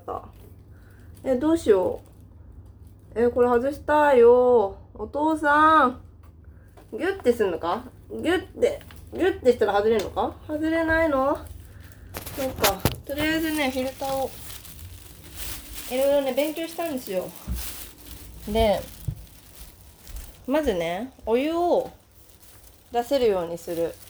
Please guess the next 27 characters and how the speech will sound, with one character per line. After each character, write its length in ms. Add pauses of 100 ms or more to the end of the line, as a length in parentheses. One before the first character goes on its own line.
(840)
だ 120
か 80
ら 100
こ 120
れ 80
を、 200 (4000)
六 280
十 240
度 120
に 120
す 140
る。 200 (2500)
熱 260
い 120
お 100
湯 100
が 140
出 100
ま 200
す 140
ね。 260 (960)
で、 240 (1700)
こ 140
う 60
で 60
し 100
ょ？ 240